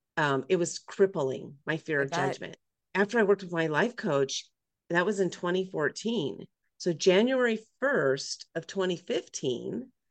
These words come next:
Speaker 1: I woke up that morning and I said, "I have so many fears and they're stopping me from living my life. Like, I'm letting fear control my life. I'm gonna break through a fear every day this year." It just came out of the blue, just completely random.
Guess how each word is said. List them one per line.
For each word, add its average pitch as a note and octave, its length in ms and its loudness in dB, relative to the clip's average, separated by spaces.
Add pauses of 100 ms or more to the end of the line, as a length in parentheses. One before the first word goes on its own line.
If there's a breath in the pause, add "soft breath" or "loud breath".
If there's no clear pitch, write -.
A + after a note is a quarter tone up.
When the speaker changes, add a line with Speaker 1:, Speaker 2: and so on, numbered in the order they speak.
(240)
Speaker 1:
I F#3 120 -2
woke A3 320 0
up D4 100 -6
that A#3+ 200 -2
morning E3+ 520 2 (220)
and F#3 140 4
I E3 120 4
said, D3+ 540 0 (420)
"I G#3+ 160 -4
have C#4 240 -4
so - 260 0
many F#3+ 280 4 (100)
fears E3 540 -2 (240)
and F#3 120 4
they're A3 140 4
stopping B3 400 -2
me B3 80 -2
from G#3+ 180 2
living G#3 240 6
my F#3+ 120 4
life. F#3 380 2
Like, E3 220 0
I'm A#3+ 240 0
letting G#3 280 2 (120)
fear G3+ 440 2 (300 soft breath)
control F3 640 0
my F3+ 180 2
life. A#3 520 -4 (600)
I'm G3+ 100 6
gonna A#3+ 160 4
break G3 280 0
through F#3 120 0
a C#3 60 2
fear F3 240 2
every D3+ 160 -2
day C#3 180 4
this C3 280 -4
year." C3+ 160 2
It D#3 120 -2
just - 260 -2
came F4+ 200 -4
out C#4 120 0
of C4+ 60 -4
the G#3 80 2
blue, F#3+ 420 0
just - 200 -6
completely F#3+ 460 -4
random. E3 420 0